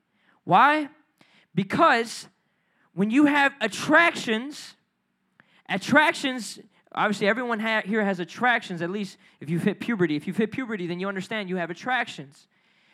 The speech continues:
Attractions, they come and they go. You may be attracted for a moment.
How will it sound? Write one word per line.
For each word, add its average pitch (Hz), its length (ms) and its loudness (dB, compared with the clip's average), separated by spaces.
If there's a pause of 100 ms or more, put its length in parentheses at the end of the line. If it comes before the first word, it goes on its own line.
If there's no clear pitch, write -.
(160)
Attractions, 220 1000 -4 (280)
they 202 100 -2
come 254 480 0 (220)
and 196 160 -6
they 247 80 -4
go. 202 400 0 (1200)
You 160 80 -6
may 175 120 2
be 185 120 4
attracted 208 560 0
for 240 140 0
a 233 60 2
moment. 269 380 0